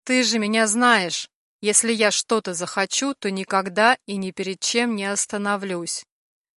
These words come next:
Знаю, ты ничем не брезгуешь, даже грязными делами. Пошел даже на убийство отца". "Я не хочу,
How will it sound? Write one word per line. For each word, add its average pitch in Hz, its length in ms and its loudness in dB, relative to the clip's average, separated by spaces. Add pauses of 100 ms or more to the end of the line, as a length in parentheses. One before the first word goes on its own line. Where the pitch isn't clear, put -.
(140)
Знаю, 190 600 2 (300)
ты 208 140 -2
ничем 202 480 0
не 180 100 -6
брезгуешь, 175 720 -6 (160)
даже 190 320 0
грязными 185 580 0
делами. 185 520 -2 (760)
Пошел 220 420 6
даже 190 300 0
на 208 140 0
убийство 226 560 0
отца". 214 460 0 (920)
"Я 220 360 4
не 240 120 4
хочу, 254 560 2